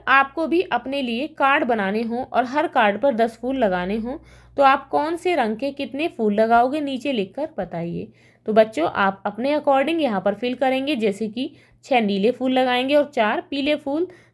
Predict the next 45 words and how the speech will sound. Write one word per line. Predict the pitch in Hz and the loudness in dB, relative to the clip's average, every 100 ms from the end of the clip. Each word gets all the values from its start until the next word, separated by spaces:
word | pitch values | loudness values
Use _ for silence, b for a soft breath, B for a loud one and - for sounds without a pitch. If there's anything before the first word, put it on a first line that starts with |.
| _ | _
तो | - - | -6 -4
इस | 220 | -2
तरीके | 247 247 254 | 0 0 0
से | 277 269 | -2 0
दस | 269 277 | 0 0
फूल | 269 | 0
हो | 277 | 2
जाएंगे। | 269 262 262 262 294 b b b - | 2 0 0 0 0 b b b 0
और | 214 | 2
यहाँ | 254 247 | 4 2
पर | 277 | 0
आठ | - 214 214 202 | 0 2 2 0
हरे | 214 214 | 0 0
फूल | - 285 | 0 -2
लगाएंगे | 269 277 262 277 330 | 0 0 0 0 -2
और | 330 208 254 | 2 4 4
दो | 240 220 262 | 2 0 0
लाल | 392 226 175 | 2 2 0
फूल | 190 180 | -4 -8
लगाएंगे, | 175 170 170 170 | -6 -4 -4 -6
तो | 185 214 | -6 -4
कितने | 240 247 | -4 -4
हो | 277 277 | 0 2
गए? | 302 | 4
आठ | 277 269 | 2 2
और | 320 | -2
दो, | 294 330 523 b b b 214 | 0 -2 -4 b b b 4
दस | 240 202 - | 4 4 -4
फूल। | 190 180 | -8 -4
तो | 208 | 0
बच्चों | 208 202 311 330 | 0 0 -6 -4
आप | 214 208 202 | 0 0 0
अपने | 196 233 285 | -8 -4 -4
according | 294 294 269 311 | 0 2 2 -2
चूज़ | 294 285 294 | -4 -4 -2
करेंगे | 330 302 294 302 | 0 0 0 -2
कि | 320 - | -4 -4
आपको | 196 196 247 | -4 -2 -2
कितने | 240 240 214 240 370 B B B B - | -2 -6 -4 -4 -6 B B B B -2
फूल | 277 392 | 2 2
किस | 392 330 311 | 2 -2 2
रंग | 202 214 | 0 2
के | 349 | 2
लगाने | 330 196 175 165 | 2 0 -2 -2
हैं। | 185 165 165 _ | -4 -6 -10 _